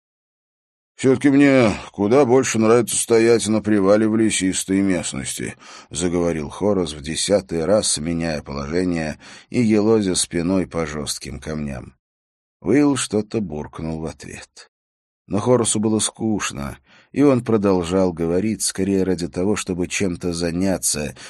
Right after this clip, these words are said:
нежели потому, что действительно хотел что-то сказать.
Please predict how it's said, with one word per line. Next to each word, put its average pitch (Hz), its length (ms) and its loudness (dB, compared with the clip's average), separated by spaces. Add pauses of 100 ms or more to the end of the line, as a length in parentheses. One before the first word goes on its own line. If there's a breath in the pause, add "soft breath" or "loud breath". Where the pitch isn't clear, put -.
нежели 85 380 0
потому, 78 460 -4
что 78 240 -8
действительно 80 800 -4
хотел 76 500 -8
что-то 64 340 -12
сказать. 71 600 -10